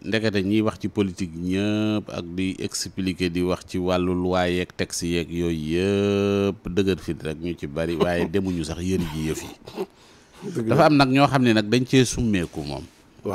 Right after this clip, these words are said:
Speaker 1: Maanaam dañ cee, nit ñi dañ leen caa jaaree xam leen.
Speaker 2: Chat, chat, chat.
Speaker 1: Euh, ku ca mel ni Madji Madji moom.
Speaker 2: Madji.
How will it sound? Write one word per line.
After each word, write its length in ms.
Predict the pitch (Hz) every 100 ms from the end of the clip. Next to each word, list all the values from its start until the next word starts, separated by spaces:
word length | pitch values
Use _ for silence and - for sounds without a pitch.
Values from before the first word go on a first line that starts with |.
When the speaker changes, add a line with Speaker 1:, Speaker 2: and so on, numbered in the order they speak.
| 92 90
Speaker 1:
Maanaam 120 | 92
dañ 160 | 98 95
cee, 160 | 107 98
nit 320 | 95 92 107
ñi 120 | 107 101
dañ 120 | 98
leen 160 | 98 92
caa 180 | 95 90
jaaree 320 | 82 85 82 80
xam 240 | 98 82
leen. 240 | 76 71 85 - -
Speaker 2:
Chat, 260 | - 85 -
chat, 140 | - -
chat. 400 | - - - -
Speaker 1:
Euh, 360 | 80 80 73 -
ku 120 | -
ca 100 | 107
mel 180 | 95 92 92
ni 140 | 90
Madji 340 | 92 95 85
Madji 380 | 82 82 76 76
moom. 240 | 80 80 95
Speaker 2:
Madji. 320 | 87 87